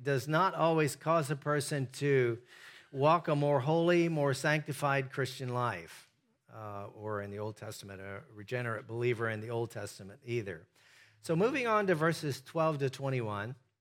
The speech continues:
the consequence of pride, beginning of verse twelve. At that time, Merodach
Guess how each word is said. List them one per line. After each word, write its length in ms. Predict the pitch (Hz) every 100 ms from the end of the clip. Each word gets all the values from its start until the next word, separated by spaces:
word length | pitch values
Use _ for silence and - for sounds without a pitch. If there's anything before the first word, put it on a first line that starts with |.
| _ _ _ - _ _ _ _
the 80 | 147
consequence 720 | - 226 220 180 170 160 -
of 180 | 127 -
pride, 560 | 156 151 139 156 180 147 - _ _ _ -
beginning 320 | 127 156 156
of 80 | 135
verse 220 | 127 127
twelve. 500 | - 131 113 98 85 _ 139
At 60 | 143
that 220 | 247 -
time, 420 | 170 160 147 139
Merodach 540 | 156 165 143 131 131